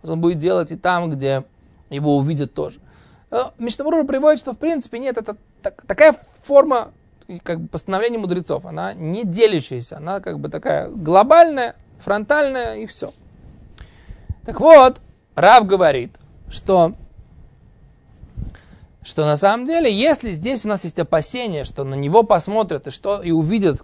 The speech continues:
и подумают, что он там собирается делать какие-то ремонтные работы на крыше, то какая разница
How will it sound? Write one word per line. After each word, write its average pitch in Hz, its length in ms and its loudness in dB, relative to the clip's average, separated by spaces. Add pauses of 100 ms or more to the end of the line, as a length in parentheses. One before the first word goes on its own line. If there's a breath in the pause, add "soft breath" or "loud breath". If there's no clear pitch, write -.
(120)
и 143 100 -12
подумают, 156 680 0
что 143 220 -8
он 185 180 -4
там - 200 -12
собирается 175 540 0
делать 185 200 -2
какие-то 165 280 -6
ремонтные 190 380 -6
работы 190 280 -4
на 226 140 -10
крыше, 302 440 -6 (1040 soft breath)
то 208 400 4
какая 247 400 -2
разница 233 640 2